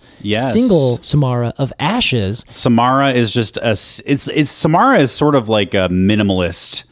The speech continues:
Speaker 2: It is,
Speaker 1: approach
Speaker 2: yeah.
Speaker 1: to fruit.
Speaker 2: Right? It's just there's one wing that kinda comes off the outside.
Speaker 1: Yeah.
Speaker 2: Yeah,
Speaker 1: And
Speaker 2: exactly.
Speaker 1: it's just like a, pe-, a, a thin papery covering over the seed and a
Speaker 2: Yep.
Speaker 1: little wing to give it some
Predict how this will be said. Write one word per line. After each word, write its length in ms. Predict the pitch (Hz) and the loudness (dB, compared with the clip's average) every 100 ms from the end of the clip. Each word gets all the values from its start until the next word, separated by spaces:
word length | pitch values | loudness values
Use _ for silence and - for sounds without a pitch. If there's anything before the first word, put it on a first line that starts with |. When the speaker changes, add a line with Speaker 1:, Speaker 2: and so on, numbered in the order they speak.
| _ | _
Speaker 2:
It 120 | 262 294 | 2 4
is, 320 | 294 170 139 | 4 4 2
Speaker 1:
approach 120 | 240 | 2
Speaker 2:
yeah. 120 | 247 | 2
Speaker 1:
to 260 | 131 - 110 | 0 -2 -4
fruit. 460 | - - 95 87 85 | -4 -2 0 0 0
Speaker 2:
Right? 280 | 190 247 196 | 2 2 2
It's 120 | - | 0
just 180 | 196 - | 0 0
there's 160 | 170 | 2
one 260 | 147 180 175 | 4 4 4
wing 260 | 165 185 185 | 4 4 4
that 100 | 151 | 2
kinda 180 | 156 | 0
comes 240 | 147 170 160 | 0 0 2
off 160 | 151 | 0
the 100 | - | 0
outside. 420 | 156 - 156 147 - | 0 0 0 2 2
Speaker 1:
Yeah. 360 | 120 113 90 82 | 2 0 -2 0
Speaker 2:
Yeah, 180 | 165 120 | 0 2
Speaker 1:
And 40 | |
Speaker 2:
exactly. 0 | |
Speaker 1:
it's 160 | 117 123 | 0 0
just 120 | 120 | 0
like 100 | 120 | -2
a, 40 | 110 | -4
pe-, 720 | - - 117 101 113 - 107 | -6 -4 -4 -4 -8 -8 -8
a, 40 | |
a 40 | |
thin 360 | 123 - 147 147 | -6 0 2 2
papery 480 | - 143 135 143 131 | 0 -4 0 0 -2
covering 460 | - 120 120 120 117 | -2 -2 0 2 2
over 160 | 110 | 0
the 80 | 104 | -2
seed 380 | - 110 104 104 | -4 -2 0 -2
and 120 | 101 | -4
a 40 | 98 | -2
Speaker 2:
Yep. 80 | |
Speaker 1:
little 200 | 95 131 | 0 0
wing 360 | 117 110 117 113 | 0 0 2 0
to 120 | 107 | -2
give 180 | 95 104 | -2 -2
it 120 | 104 | -4
some 360 | - 107 98 | -4 -2 -2